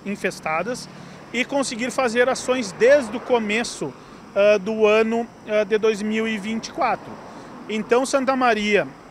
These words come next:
diferente do ano de dois mil e vinte e três, em vez de fazer ações de, no final de março, começo de abril, nós já começamos a fazer ações no final de janeiro e começo de fevereiro,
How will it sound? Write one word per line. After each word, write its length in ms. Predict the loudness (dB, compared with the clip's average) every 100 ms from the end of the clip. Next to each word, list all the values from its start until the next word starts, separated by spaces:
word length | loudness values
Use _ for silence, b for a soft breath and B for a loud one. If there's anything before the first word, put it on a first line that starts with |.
| -20 -12
diferente 800 | -10 0 4 6 4 2 -4 -4
do 160 | 2
ano 140 | 2 4
de 80 | 2
dois 160 | 2
mil 100 | -2
e 40 | -6
vinte 120 | -6
e 60 |
três, 380 | -2 0 -2 -4 B B B -18 -20 -20 -20 -8
em 100 | 2
vez 200 | 4 4
de 60 | 4
fazer 260 | 2 4
ações 540 | 2 2 0 0 -2 -4
de, 200 | -4 -4 -4
no 140 | -8 -6
final 320 | -4 -2 -2
de 100 | -2
março, 540 | 0 0 2 0 -2
começo 360 | -6 -2 -2 0
de 80 | 0
abril, 480 | 0 -2 0 -2 -4 B B -18 -4
nós 240 | -2 0
já 100 | 0
começamos 560 | 0 -2 -2 -2 -2 -2
a 20 |
fazer 260 | -6 -4
ações 540 | -4 -4 -4 -4 -6 -12 B B -12
no 120 | -12
final 460 | -8 -8 -4 -4 -2
de 100 | -2
janeiro 440 | -2 0 0 0
e 20 |
começo 560 | -2 -4 -2 -2 -4 -4
de 100 | -4
fevereiro, 680 | -2 -2 0 2 2 0